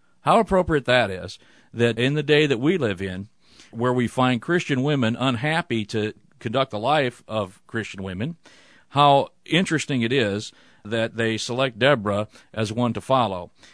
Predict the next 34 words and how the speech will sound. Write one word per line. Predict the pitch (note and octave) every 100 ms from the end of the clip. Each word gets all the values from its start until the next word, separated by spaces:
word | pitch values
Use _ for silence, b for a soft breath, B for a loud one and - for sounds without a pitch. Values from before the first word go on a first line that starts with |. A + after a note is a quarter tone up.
| b
It | A2 A2+
tells | C3+ C3+ C3
us | A#2+
in | A2+ G#2+
Judges | G2 B2+ B2 A2+ -
chapter | - C3 B2+
four, | A2 B2+ A#2+
verse | G#2+ B2+
four, | - A2 A2
"And | G#2 G#2
Deborah, | G2 E3+ C3+ A#2+ G#2
a |
prophetess, | - D3 D3+ C3+ A2 G2 G2 - b b -
the | A2
wife | A2+ F3 F3+ D3+
of | G#2+ A2
Lapidoth, | C3 D3+ C3 G#2 G2+ G2 G#2 b b b
judged | G#2+ D3 A#2+ -
Israel | D3 B2+ A2 G#2 G2
at |
that | A2 G2 E2
time." | G2+ F#2 D#2+ _ B B -
Now, | B2 A2+
if | F3
we | A#3+
count | - F3+ E3 A2
Deborah | C#3 A#2+ F#2+ G#2
as | G#2+ A2 G#2
one | B2+ C#3
of | A2
the | F#2+
divinely | G2 F#2+ A2 D3+ C#3+ A2+ G2+ _ _ - G#2+ A#2
appointed | G2+ - D#3 G#3+ B2 F#2
judges | G2 G2+ F2+ F#2+ C3+